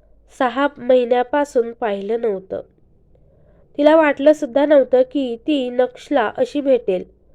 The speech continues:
आणि तेही इथं. नक्ष समोर खुर्चीवर बसला होता आणि तो पुन्हा पुन्हा त्याच्या गाडीकडे बघत होता, जणू तो कोणाची तरी वाट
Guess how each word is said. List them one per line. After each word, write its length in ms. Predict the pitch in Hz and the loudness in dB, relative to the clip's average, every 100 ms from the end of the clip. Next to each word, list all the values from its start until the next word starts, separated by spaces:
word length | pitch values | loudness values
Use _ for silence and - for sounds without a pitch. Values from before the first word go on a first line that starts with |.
| _ _ - _ | _ _ -20 _
आणि 240 | 262 285 330 | -2 0 0
तेही 380 | 311 285 311 320 | 0 2 2 0
इथं. 280 | 302 233 190 - _ _ _ _ _ _ _ _ _ _ _ _ _ _ _ 247 | -2 -2 -4 -4 _ _ _ _ _ _ _ _ _ _ _ _ _ _ _ -2
नक्ष 440 | 262 302 302 - | 4 6 4 0
समोर 380 | 330 269 202 196 - _ | 0 4 2 2 -4 _
खुर्चीवर 500 | - 254 - 247 247 | -2 -2 2 2 4
बसला 380 | 254 262 - 226 | 2 0 0 -4
होता 340 | 226 247 - - - - - - - - - | 0 -2 -2 -14 -14 -20 -20 -20 -20 -20 -4
आणि 260 | 220 233 240 | -2 -2 2
तो 80 | 254 | 2
पुन्हा 440 | 254 269 226 254 | 4 -2 0 -4
पुन्हा 520 | 262 302 269 262 226 | -2 -4 -2 0 0
त्याच्या 280 | 233 254 302 | 0 2 2
गाडीकडे 560 | 254 240 214 254 277 269 | 4 2 2 2 4 4
बघत 300 | 269 233 254 | 4 4 2
होता, 280 | 277 247 - - _ _ _ _ _ _ _ _ _ | 0 -4 -8 -18 _ _ _ _ _ _ _ _ _
जणू 340 | 214 240 254 294 | 2 2 4 2
तो 100 | 302 | 2
कोणाची 520 | 294 285 247 240 277 277 | 6 4 4 -2 -6 -2
तरी 240 | 269 254 | 0 2
वाट 260 | 254 233 | 2 2